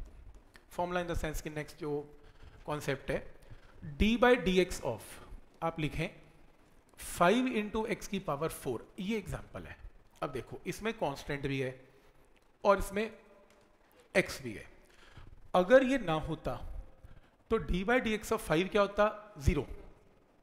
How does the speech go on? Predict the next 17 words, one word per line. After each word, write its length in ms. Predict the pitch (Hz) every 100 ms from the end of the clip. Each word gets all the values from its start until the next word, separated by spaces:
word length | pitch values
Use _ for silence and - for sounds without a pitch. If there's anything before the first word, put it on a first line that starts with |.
| _ -
बात 200 | 156 -
खत्म 180 | 135 147
थी। 180 | - 101 - - - - - - _ -
और 140 | 196 214
अगर 180 | 214 247
फ़ाइव 320 | - 165 170 170
ना 60 |
होता 300 | 160 160 156 160 - - - _
तो 40 | 196
four 320 | - 175 214
into 260 | 226 233 220
x 120 | -
की 80 | 233
power 240 | 220 220
three 200 | 220 180
हो 100 | 151
जाता, 300 | 117 98 90